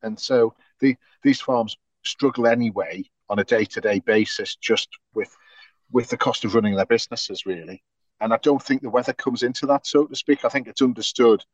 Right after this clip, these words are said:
that the uplands are a hard area in which to farm and they suffer from the weather, but they have no real means of mitigating or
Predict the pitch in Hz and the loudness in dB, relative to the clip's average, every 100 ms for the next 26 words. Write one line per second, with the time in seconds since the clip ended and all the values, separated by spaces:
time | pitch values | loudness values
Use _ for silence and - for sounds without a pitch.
0 | _ _ - 123 143 226 - 107 104 104 | _ _ -12 -6 0 0 0 -6 -6 -10
1 | - 110 107 107 101 _ _ _ - - | -4 2 4 4 2 _ _ _ -6 0
2 | 127 113 110 107 101 101 101 107 - - | 2 2 0 -2 -2 -6 -6 -10 -12 -14
3 | 95 - 110 196 95 92 - _ _ _ | -10 0 2 4 2 -2 -10 _ _ _
4 | - 101 - - - 120 107 101 101 107 | -12 -8 -8 -10 -4 -4 -4 -2 -2 0
5 | 98 90 _ _ _ _ 117 107 - - | 0 -2 _ _ _ _ 0 0 -4 -16
6 | _ _ 120 - 135 147 151 135 135 120 | _ _ -2 0 2 4 6 8 8 4
7 | - 107 123 120 - 110 123 - 127 120 | -2 -2 0 2 -2 -6 -4 0 2 2
8 | - 214 | 0 -10